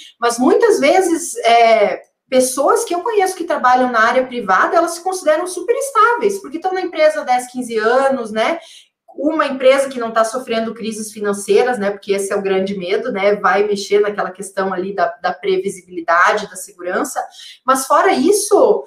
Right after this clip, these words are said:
também é mais complicado, né? Então, assim, pra você ver que se você parar pra pensar um pouquinho nos fatos, como disse o professor Alisson, ninguém tá livre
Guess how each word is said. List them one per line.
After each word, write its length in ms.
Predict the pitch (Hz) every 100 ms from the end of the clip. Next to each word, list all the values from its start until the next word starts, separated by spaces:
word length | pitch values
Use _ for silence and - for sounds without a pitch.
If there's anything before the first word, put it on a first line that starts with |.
| _ _
também 500 | 339 339 415 523 427
é 80 | 277
mais 300 | 277 262 -
complicado, 720 | 247 226 220 - 160 127 170
né? 120 | 196
Então, 240 | 302 330 339
assim, 320 | 349 285 202
pra 140 | 220
você 260 | 302 381 349
ver 220 | 320 370
que 80 | 392
se 120 | -
você 280 | 294 277 403
parar 340 | 392 294 320
pra 100 | 320
pensar 360 | - 247 226 226
um 100 | 220
pouquinho 360 | 202 - 247 226
nos 240 | 214 -
fatos, 580 | 196 240 - - 202 -
como 280 | 208 202 196
disse 300 | 196 226 -
o 80 |
professor 380 | 196 190 185 175
Alisson, 580 | 165 226 349 - 208 185 _ - - _ 240
ninguém 500 | 311 269 349 494 403
tá 140 | 285
livre 680 | 254 294 262 220 170 -